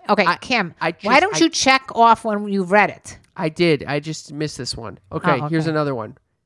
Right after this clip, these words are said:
Speaker 2: Why, why, why don't you do the, the reviews?
Speaker 1: I would like
Speaker 2: You're
Speaker 1: to
Speaker 2: gonna
Speaker 1: do
Speaker 2: start
Speaker 1: it.
Speaker 2: criticizing me for
Speaker 1: No,
Speaker 2: repeating
Speaker 1: I'm
Speaker 2: a
Speaker 1: just gonna
Speaker 2: review.
Speaker 1: pick the reviews that I want 'cause there's a lot that come in.
Speaker 2: It says, "Good times by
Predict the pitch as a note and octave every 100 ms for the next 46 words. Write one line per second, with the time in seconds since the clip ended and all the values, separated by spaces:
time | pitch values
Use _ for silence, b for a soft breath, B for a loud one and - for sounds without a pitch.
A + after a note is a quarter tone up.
0 | _ G3+ C4 B3+ A#3 - A3+ D#4+ F#4+ E4
1 | E4 G#3+ D3 C3 C#3 D#3+ D#3+ D#3 C#3+ C#3
2 | G#2+ - - _ _ F3 A#3+ C#4 C4 A3
3 | A3+ A#3 D#3 A#3+ A3+ - C4+ C4+ C4+ C4+
4 | C4 B3+ B3 - G#3 A3 B3 G#3+ G#3 A3
5 | G#3 G3 C4 - B3+ - A3+ G3+ A3 A#3
6 | A3 G3 G3+ G3+ G3+ C#3+ - _ _ -
7 | F#3 G#3+ G3+ G#3 A3+ A3 G3 G#3+ G3+ G3
8 | C#3 A#2+ _ - E3 G#3 - A3 G#3+ F#3
9 | C3+ - - - _ - D#3+ E3 E3